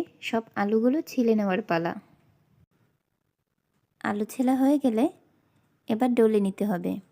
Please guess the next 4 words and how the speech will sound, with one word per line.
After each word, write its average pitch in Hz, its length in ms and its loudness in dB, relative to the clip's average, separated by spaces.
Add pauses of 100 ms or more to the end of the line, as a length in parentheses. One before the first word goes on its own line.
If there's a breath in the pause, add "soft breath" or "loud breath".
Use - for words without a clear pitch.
(1300)
একটি 202 240 -6
ডাল 208 240 0
ঘুটনির 226 420 -2
সাহায্যে 269 420 0